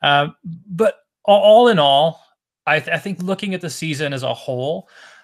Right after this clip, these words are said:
Leicester, Brendan Rodgers, very successful season. They won a trophy. Uh, they won an F A Cup. I think, you know, if you'd offered them fifth in the Premier League and an F A Cup at the beginning of the season, I,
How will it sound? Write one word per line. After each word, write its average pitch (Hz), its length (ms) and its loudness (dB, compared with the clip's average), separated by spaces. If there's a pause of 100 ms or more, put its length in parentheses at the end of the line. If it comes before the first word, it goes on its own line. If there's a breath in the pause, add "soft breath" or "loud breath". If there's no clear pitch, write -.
(160)
Leicester, 170 760 0 (120)
Brendan 160 340 0
Rodgers, 151 640 0
very 214 240 0
successful 143 560 -4
season. 135 640 -10
They 139 140 -8
won 139 160 -4
a 127 60 -6
trophy. 139 600 -6 (400 soft breath)
Uh, 127 360 -4
they 131 100 -4
won 127 160 -2
an 127 80 -4
F 127 160 -2
A 127 100 0
Cup. 151 440 -2
I 135 80 -6
think, 131 320 -8
you 131 80 -6
know, 123 340 -2 (720)
if 139 140 -6
you'd 139 100 0
offered 135 260 2
them 131 140 -4
fifth 139 240 -4
in 147 80 -4
the 139 80 -6
Premier 139 320 -2
League 139 240 -4
and 135 100 -4
an 131 60 -4
F 131 160 -4
A 135 80 -2
Cup 151 200 -4
at 143 60 -10
the 131 60 -8
beginning 131 320 -4
of 127 60 -6
the 131 80 -6
season, 151 420 -2
I, 202 80 -2